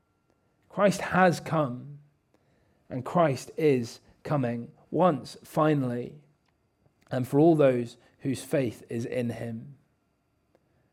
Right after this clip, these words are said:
That's faith in the mess. Let me pray. Heavenly Father, we thank you so much for your word, for this,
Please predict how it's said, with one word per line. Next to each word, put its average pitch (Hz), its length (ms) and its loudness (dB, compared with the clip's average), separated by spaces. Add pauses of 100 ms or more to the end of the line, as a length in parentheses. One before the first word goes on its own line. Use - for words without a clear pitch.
(200)
That's 147 240 -4
faith - 520 -6
in 120 140 -6
the 110 80 -2
mess. - 640 -12 (1300)
Let 139 100 -4
me 127 80 -2
pray. 117 340 -8 (3250)
Heavenly 135 280 6
Father, 123 340 6
we 127 220 4
thank 135 400 2
you 117 100 2
so 127 240 4
much 120 360 4
for - 120 -2
your 120 280 6
word, 127 360 6
for - 140 -4
this, - 460 2